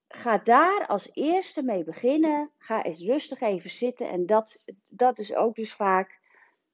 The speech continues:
hoe kom je daarachter, is dan toch om even rust te nemen. En toch even, of even je ogen sluiten, of gewoon even opschrijven van, hey, oké, wat, wat ben ik nu eigenlijk allemaal aan het doen? Ga, kan ik hier zo mee doorgaan? Word ik hier oud mee? Word ik hier gelukkig van?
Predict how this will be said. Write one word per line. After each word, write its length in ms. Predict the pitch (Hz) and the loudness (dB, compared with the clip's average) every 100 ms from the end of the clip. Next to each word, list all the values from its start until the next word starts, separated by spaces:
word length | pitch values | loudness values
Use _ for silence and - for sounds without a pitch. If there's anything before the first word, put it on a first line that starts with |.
| _ | _
hoe 240 | 175 214 247 | -6 -4 -2
kom 260 | 240 220 | 0 2
je 80 | 208 | 2
daarachter, 600 | 170 160 - 208 - 165 | 0 0 0 -2 -4 -8
is 180 | - 185 | -6 -6
dan 200 | 170 170 | -4 -4
toch 300 | - 226 262 | 0 0 0
om 120 | 208 - | -2 -2
even 300 | 170 165 165 | 0 0 -2
rust 240 | 165 - | -4 -6
te 100 | 175 | -8
nemen. 360 | 160 151 156 - | -6 -4 -6 -8
En 140 | - | -2
toch 240 | 226 247 | 2 2
even, 440 | - 185 170 175 170 - - - - - - | 4 4 4 0 -4 -8 -20 -20 -20 -20 -8
of 260 | - 196 190 | 2 4 4
even 200 | 160 170 | 2 6
je 80 | 120 | 6
ogen 300 | 156 - 165 | 6 2 -4
sluiten, 420 | 160 156 160 - | 2 4 2 0
of 120 | - | -6
gewoon 280 | - 185 180 | -2 0 2
even 340 | 147 165 - - | 0 0 -4 -6
opschrijven 840 | 202 - - 170 160 156 156 160 | -6 -6 -6 -2 0 0 -2 -10
van, 260 | - 160 156 | -12 -10 -8
hey, 340 | 160 160 - _ | -6 -6 -6 _
oké, 380 | 202 190 151 151 | -16 -4 -2 0
wat, 240 | 170 180 | -2 -4
wat 200 | - 180 | -4 -4
ben 180 | 175 180 | 4 4
ik 120 | 175 | 4
nu 80 | 190 | 0
eigenlijk 320 | 175 165 - | 0 0 -6
allemaal 220 | 175 165 165 | -4 -4 -2
aan 80 | |
het 100 | 160 | -4
doen? 380 | 185 220 247 254 - _ _ _ _ - - - - _ _ _ _ _ - | -2 -2 -2 -2 -6 _ _ _ _ -20 -20 -20 -20 _ _ _ _ _ -12
Ga, 340 | - 202 - | -4 -4 -4
kan 180 | - 214 | 2 4
ik 100 | 185 | 6
hier 160 | - 175 | 4 0
zo 200 | 180 170 | 2 4
mee 180 | 165 160 | 4 4
doorgaan? 480 | 190 240 - 254 | 2 2 0 -2
Word 160 | 220 190 | 0 -2
ik 100 | - | -2
hier 200 | 170 160 | -2 0
oud 280 | 208 247 247 | 4 2 2
mee? 200 | 220 214 | 0 0
Word 120 | 196 | -2
ik 80 | 190 | -2
hier 180 | 185 165 | -6 -6
gelukkig 720 | 180 165 175 202 226 254 - | -4 -2 2 2 2 -2 0
van? 460 | 240 233 226 240 | 4 6 4 2